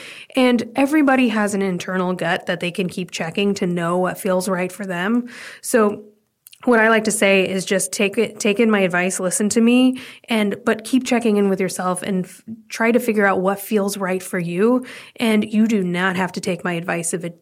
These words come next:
you don't think that that will work for you or it doesn't feel right for you. And I wish that I knew that earlier, because earlier in my career, I would constantly just say, "Oh, s-, uh, you know, five to ten people told me to do this very specific thing, so I should probably just do it."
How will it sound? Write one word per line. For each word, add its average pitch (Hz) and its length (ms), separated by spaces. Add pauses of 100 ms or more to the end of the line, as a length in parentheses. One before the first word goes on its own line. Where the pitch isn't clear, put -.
you 220 140
don't 214 240
think 196 160
that 190 140
that - 180
will 175 160
work 190 220
for 202 180
you 185 300
or 185 160
it 180 80
doesn't 185 340
feel 180 240
right 180 240
for - 160
you. 180 260 (420)
And 214 180
I 196 100
wish 214 460
that 208 160
I 185 100
knew 175 240
that 196 260
earlier, 214 520
because 196 480
earlier 208 400
in 196 80
my 180 100
career, 214 420
I 202 120
would 185 160
constantly 185 580
just 175 360
say, 185 340 (400)
"Oh, 294 240
s-, - 200 (160)
uh, - 40
you 285 200
know, 254 160
five 254 400
to 262 80
ten 233 300
people 220 340
told 202 300
me 208 140
to 202 100
do 185 180
this 196 220
very 190 240
specific 190 540
thing, 190 240
so 196 120
I 196 100
should - 260
probably 233 440
just 214 240
do 170 220
it." 311 260